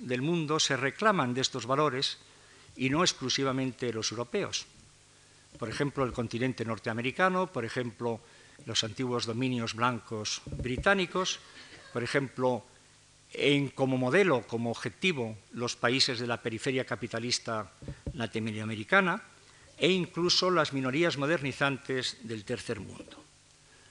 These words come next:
Luego, estos valores no son privativos de Europa. En segundo lugar, porque Europa ya no está compuesta exclusivamente por individuos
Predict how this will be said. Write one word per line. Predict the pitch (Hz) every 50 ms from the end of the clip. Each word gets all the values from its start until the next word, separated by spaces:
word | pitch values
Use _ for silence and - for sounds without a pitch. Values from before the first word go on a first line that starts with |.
| - - - -
Luego, | 117 117 139 143 123 131 135 131 131 -
estos | - 165 - - 190 170 -
valores | - 135 135 143 156 156 160 151 -
no | 143 156
son | 147 - - 185 175
privativos | 147 - 139 135 123 117 - - 135 127 131 127 123 - - 135
de | 117
Europa. | 107 95 95 - - - - - - - - - _ _ - - - - - - - - - - - - _ - - _ _ _ _ _ - - - _ _ _ _ _ - - - -
En | 156 156
segundo | 160 170 185 226 226 220 214
lugar, | 190 180 196 202 208 196 - - - - - - - - - - - - - - - - - - -
porque | - 165 160 - 170
Europa | 175 220 220 - 208 196
ya | 202 202
no | 202 190
está | - - 196 185
compuesta | - 156 139 127 - 185 - - 170
exclusivamente | 151 - - 139 131 - - 175 165 160 170 175 175 160 - - 165 160 147 - - - - - - - - - - - - - -
por | - 143 143 143 139 135 127 - - - - - - - - - - - - - - - - - - - - - - - - _ - - - -
individuos | - 160 156 151 156 160 196 220 180 156 156 185 190 - - -